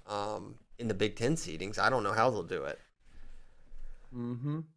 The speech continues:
Speaker 1: Okay, if John Smith had not been pulled into coaching, how many world championships do you think he could have won?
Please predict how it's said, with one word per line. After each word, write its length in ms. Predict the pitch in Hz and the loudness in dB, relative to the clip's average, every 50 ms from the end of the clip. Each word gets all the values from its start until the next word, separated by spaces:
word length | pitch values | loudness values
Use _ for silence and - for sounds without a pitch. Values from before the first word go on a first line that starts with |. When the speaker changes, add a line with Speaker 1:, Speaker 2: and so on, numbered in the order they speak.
| _ _ _ _ _ _ _ _ _ _ _ _ _ - | _ _ _ _ _ _ _ _ _ _ _ _ _ 4
Speaker 1:
Okay, 420 | 117 110 110 120 101 95 92 95 - - | 4 8 10 12 12 12 10 8 2 0
if 100 | 113 - | -2 0
John 340 | - - 139 151 170 208 214 | 10 12 12 12 12 12 12
Smith 300 | - - 190 185 170 - | 12 12 12 12 12 12
had 160 | 151 127 117 | 10 8 10
not 340 | 113 120 135 180 208 - - | 12 12 12 12 12 12 12
been 160 | 170 160 143 | 12 12 12
pulled 320 | - - 160 160 156 143 | 12 12 12 12 12 12
into 160 | 147 135 127 117 | 12 12 12 10
coaching, 460 | - - 135 127 117 - 110 95 92 | 12 12 12 12 12 10 4 2 2
how 240 | - - 151 185 214 | 8 12 12 12 12
many 160 | 214 202 190 | 12 12 12
world 240 | 170 156 165 160 - | 12 12 12 12 12
championships 640 | - 151 143 143 127 131 113 - - 113 - - | 12 10 10 10 8 6 2 4 4 4 2 2
do 100 | - 113 | 0 -2
you 60 | 107 | 0
think 180 | - 117 110 107 | 2 2 0 0
he 100 | - 107 | -2 -6
could 280 | - - - 110 104 95 | -6 2 4 4 4 6
have 240 | 92 95 87 - - | 4 0 0 0 -4
won? 400 | - - 71 64 50 50 - | -4 -4 -4 -4 -4 -8 -10